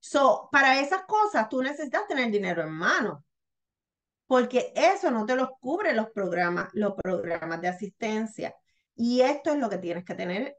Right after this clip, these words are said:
en cuenta. Después que tenga, que tengamos ese dinero y vayas a recibir tu, ah, tu refund del gobierno,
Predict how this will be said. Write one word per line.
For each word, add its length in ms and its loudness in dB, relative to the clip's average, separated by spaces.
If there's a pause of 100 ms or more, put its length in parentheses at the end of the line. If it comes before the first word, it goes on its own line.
en 320 -6 (160)
cuenta. 840 -6 (480)
Después 340 0
que 120 2
tenga, 380 2 (160)
que 120 -4
tengamos 480 -4
ese 200 -4
dinero 460 0
y 320 -8
vayas 420 0
a 120 -2
recibir 500 -2
tu, 260 -6 (440)
ah, 800 2
tu 160 -2
refund 680 -4 (280)
del 320 -2
gobierno, 760 0